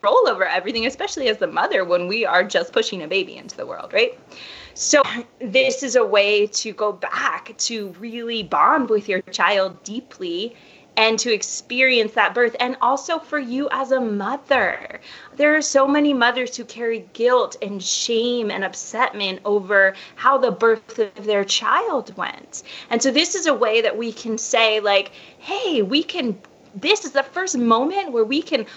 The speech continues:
look at that stress that was very hard, and we can bond over that, and we can heal it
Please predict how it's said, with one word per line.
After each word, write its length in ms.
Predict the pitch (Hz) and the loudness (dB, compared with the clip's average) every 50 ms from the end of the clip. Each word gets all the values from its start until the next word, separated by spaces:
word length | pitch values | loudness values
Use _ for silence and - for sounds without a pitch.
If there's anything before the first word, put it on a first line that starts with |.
| - - | -20 -4
look 200 | 214 220 302 330 | 0 0 0 0
at 100 | 359 349 | 0 0
that 200 | 302 247 - - | 2 2 2 2
stress 360 | - - - - 208 285 320 - | 0 -2 -2 0 0 0 0 0
that 120 | - 233 | -2 -4
was 120 | 214 196 | -4 -2
very 280 | 196 214 226 240 269 277 | -2 -2 0 2 0 0
hard, 420 | 262 - 214 220 254 285 330 349 - - - - - - | 2 2 4 4 4 4 2 0 -4 -12 -20 -20 -14 -8
and 120 | 240 240 | -4 0
we 120 | 262 320 339 | 0 0 0
can 220 | - 370 269 208 | 0 -2 -4 -4
bond 540 | 170 - 214 202 240 294 339 403 403 381 285 | -4 -2 0 2 4 4 4 4 4 4 2
over 300 | 208 202 208 202 220 208 | 2 2 0 0 -2 -6
that, 380 | 196 185 - 208 - 440 453 - | -4 -4 -2 0 2 2 2 0
and 140 | - 214 226 | -2 -4 -2
we 160 | 262 339 392 | -2 -4 -4
can 240 | 381 - - 202 175 | -6 -8 -14 -16 -16
heal 500 | - - - - - 240 311 587 587 403 | -16 -18 -20 -20 -8 -2 0 0 2 2
it 200 | 185 156 95 - | 0 -2 -4 -6